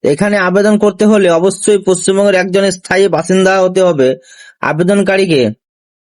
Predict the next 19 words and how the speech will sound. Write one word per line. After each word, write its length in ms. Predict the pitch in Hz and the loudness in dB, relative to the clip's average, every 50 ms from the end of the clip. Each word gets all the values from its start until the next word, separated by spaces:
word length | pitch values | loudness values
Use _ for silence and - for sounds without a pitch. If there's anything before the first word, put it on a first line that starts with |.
| _ _ _ _ _ _ _ _ _ _ _ - | _ _ _ _ _ _ _ _ _ _ _ -4
যে 140 | - 175 190 | -2 -2 0
কোনো 320 | 185 202 208 208 220 214 | 2 2 2 2 2 0
স্বীকৃত 460 | 214 214 214 190 202 214 214 214 - | 0 -2 -2 0 0 0 0 0 2
প্রতিষ্ঠান 600 | 214 214 208 185 190 180 190 202 - - 214 202 202 | 2 2 2 0 0 -2 -2 -2 -2 -2 -2 0 0
থেকে 220 | 202 196 190 196 | 0 0 0 -2
ট্রেনিং 520 | 190 - 185 185 190 202 208 208 208 202 185 | -2 0 0 0 0 0 0 0 -2 -2 -2
কিংবা 460 | - 185 185 180 185 185 185 180 180 - _ _ _ _ _ _ _ _ | -2 0 0 0 2 0 0 -2 -4 -6 _ _ _ _ _ _ _ _
প্রথাগত 600 | - 160 165 180 208 202 190 214 208 208 208 208 | -4 -2 0 0 0 0 0 0 2 2 2 0
শিক্ষা 600 | 208 208 - 208 196 208 - - 202 196 196 202 | 0 0 -2 -2 -2 -4 -6 -4 -4 -2 0 0
অনুসরণ 500 | 196 196 196 196 196 196 208 190 202 196 | 0 0 0 0 0 0 0 0 0 0
করতে 280 | 180 185 180 185 - 190 | 0 -2 -2 -2 0 0
হবে। 320 | 180 180 151 127 110 87 - - _ _ _ _ _ _ _ _ _ _ _ _ - - _ _ _ _ - - | 0 0 0 0 -2 -2 -4 -10 _ _ _ _ _ _ _ _ _ _ _ _ -20 -20 _ _ _ _ -4 -2
যুবশ্রী 480 | 131 147 175 180 208 202 - 226 214 226 | 0 0 0 0 0 0 0 0 0 0
প্রকল্পের 420 | 196 196 185 180 208 190 190 214 | 0 -2 0 0 0 0 0 0
আবেদন 640 | 196 180 180 180 202 196 208 208 208 214 214 220 214 | 0 0 0 0 0 2 2 2 4 4 2 2 0
করার 280 | 214 170 170 185 196 190 | 0 0 0 0 0 0
জন্য 340 | 180 202 208 196 180 165 156 | 0 0 2 2 2 0 0
প্রথমে 420 | 160 180 180 - 208 202 208 214 | 0 -2 0 0 0 2 2 0
একটি 440 | 208 214 214 - 143 127 127 131 | 0 -2 -2 0 0 2 2 0